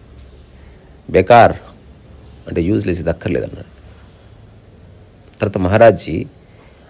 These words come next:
"ఆ గంగా నది నీళ్లు తీసుకురండి నా కోసం" అని అంటాడు. అతని కోసం ఎప్పుడు ఏదో బాటిల్ పెట్టుకుని ఉంటారు.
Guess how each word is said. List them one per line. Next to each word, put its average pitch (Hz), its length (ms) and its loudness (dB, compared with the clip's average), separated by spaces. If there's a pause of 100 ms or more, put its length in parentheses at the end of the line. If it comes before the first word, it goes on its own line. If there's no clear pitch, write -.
(140)
"ఆ - 40 -6
గంగా 87 360 0
నది 95 220 0
నీళ్లు 82 240 -4
తీసుకురండి 73 520 -10
నా 80 100 -12
కోసం" - 340 -12
అని - 100 -18
అంటాడు. - 320 -20 (840)
అతని 135 180 2
కోసం 131 300 0
ఎప్పుడు 113 280 -2
ఏదో 107 220 0
బాటిల్ 90 420 0
పెట్టుకుని 87 320 -8
ఉంటారు. - 240 -16